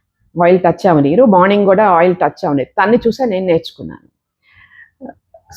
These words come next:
So, మీరు ఫాలో అవ్వండి, ఫాలో అవ్వకపోనివ్వండి. But, అంటే, బతకడం దేనికి అని అంటారేమో. నేను కూడా మొన్నటి వరకు ఏమనుకున్నానంటే, హాయిగా అన్నీ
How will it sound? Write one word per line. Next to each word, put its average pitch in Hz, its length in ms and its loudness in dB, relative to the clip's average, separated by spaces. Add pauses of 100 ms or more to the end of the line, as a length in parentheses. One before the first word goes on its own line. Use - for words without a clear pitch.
(140)
So, 202 300 4
మీరు 180 340 4
ఫాలో 156 300 2
అవ్వండి, 240 400 2
ఫాలో 226 320 0
అవ్వకపోనివ్వండి. 190 1400 -4 (100)
But, 240 360 -4 (480)
అంటే, 208 260 0
బతకడం 202 460 0
దేనికి 202 340 2
అని 202 100 -4
అంటారేమో. 170 520 -8 (480)
నేను 302 220 4
కూడా 320 180 2
మొన్నటి 254 320 2
వరకు 294 240 2
ఏమనుకున్నానంటే, 226 800 -2
హాయిగా 220 640 0
అన్నీ 240 480 2